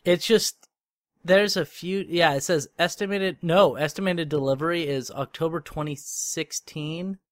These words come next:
Uh, estimated delivery of the game, uh, December twenty seventeen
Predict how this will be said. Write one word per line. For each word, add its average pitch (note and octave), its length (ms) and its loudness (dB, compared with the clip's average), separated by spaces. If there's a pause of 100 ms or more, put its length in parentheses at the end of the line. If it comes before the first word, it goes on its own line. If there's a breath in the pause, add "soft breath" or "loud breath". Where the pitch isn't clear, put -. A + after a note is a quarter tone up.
(1800)
Uh, C3 1000 0 (520)
estimated E3 420 0
delivery D3+ 420 0
of C3+ 60 2
the B2+ 100 -4
game, A#2 380 -4
uh, B2 200 -6
December C3+ 420 -6
twenty A#2+ 300 -8
seventeen F#2 500 -12